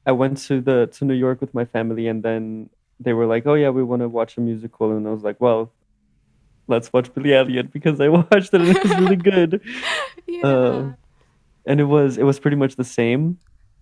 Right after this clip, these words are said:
Speaker 1: And, um, the kid, one of the kids who played Billy Elliot in London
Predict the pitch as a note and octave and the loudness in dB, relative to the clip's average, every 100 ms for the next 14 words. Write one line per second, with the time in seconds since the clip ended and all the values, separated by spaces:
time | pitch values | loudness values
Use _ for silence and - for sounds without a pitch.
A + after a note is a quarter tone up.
0 | _ _ _ _ - D#3 E3+ F3 F3 E3+ | _ _ _ _ 2 4 4 4 4 4
1 | E3 D3+ D3 C#3 - - D3+ D3 - F#3 | 2 2 0 -2 -6 -2 0 2 2 2
2 | F3 D3+ - - - C#3+ D3+ E3+ E3 D#3+ | 2 0 -2 -10 -6 0 2 0 -2 -6
3 | - D3+ C#3+ - - C#3+ - C#3 B2+ C3+ | -2 -2 -2 -8 -10 -10 0 0 2 -2
4 | B2+ A#2 B2+ B2 A#2+ - B2+ B2 B2+ B2 | 0 2 2 2 0 -2 -2 0 0 -2
5 | A#2+ A#2 | -2 -4